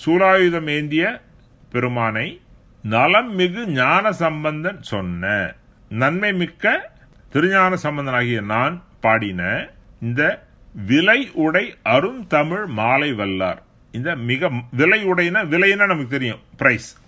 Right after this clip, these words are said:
விலை உடை அருந்தமிழ்னா precious தமிழ்னு அர்த்தம். விலை உடைனா பிரஷஸ்னு அர்த்தம். இந்த precious தமிழ் பாமாலையை வல்லவர்கள், பாட வல்லவர்கள்,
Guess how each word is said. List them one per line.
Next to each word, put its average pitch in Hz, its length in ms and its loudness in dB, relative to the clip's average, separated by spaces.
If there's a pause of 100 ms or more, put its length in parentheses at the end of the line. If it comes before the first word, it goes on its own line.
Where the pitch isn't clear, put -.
(220)
விலை 185 340 2
உடை 208 260 2
அருந்தமிழ்னா 170 640 0 (440)
precious 175 460 0 (300)
தமிழ்னு 156 360 0
அர்த்தம். 98 380 -6 (500)
விலை 160 300 2
உடைனா 175 360 -2
பிரஷஸ்னு 160 540 -2
அர்த்தம். - 340 -4 (240)
இந்த 123 180 -2 (800)
precious 151 460 0 (920)
தமிழ் 185 400 0 (360)
பாமாலையை 127 720 0 (520)
வல்லவர்கள், 135 600 2 (640)
பாட 147 280 2
வல்லவர்கள், 117 600 0